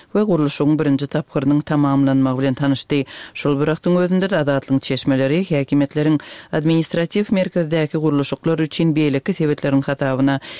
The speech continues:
goşmaça serişdeleri köpeltmegi planlaşdyrýanlygyny habar berdi. Ondan öň guruluşyň maliýeleşdirilmegi bilen baglanşykly çynlyky meseleler ýüze çykypdy. On ikinji sentýabrda Azatlyk radiosynyň habarçysy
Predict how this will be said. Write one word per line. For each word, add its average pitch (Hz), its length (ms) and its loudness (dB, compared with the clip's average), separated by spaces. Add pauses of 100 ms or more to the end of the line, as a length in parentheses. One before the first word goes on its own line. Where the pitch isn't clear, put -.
(200)
goşmaça 156 460 0
serişdeleri 156 640 0
köpeltmegi 139 800 -2 (300)
planlaşdyrýanlygyny 143 1040 0
habar 135 260 -2
berdi. 139 360 0 (160)
Ondan 185 260 2
öň 254 140 4
guruluşyň 175 500 0 (140)
maliýeleşdirilmegi 170 920 0
bilen 151 200 2
baglanşykly 147 600 0
çynlyky 160 500 0
meseleler 151 520 2
ýüze 156 260 0
çykypdy. 143 640 -2
On 156 140 2
ikinji 143 340 0
sentýabrda 151 680 0
Azatlyk 139 420 -2
radiosynyň 139 460 0
habarçysy 143 600 -2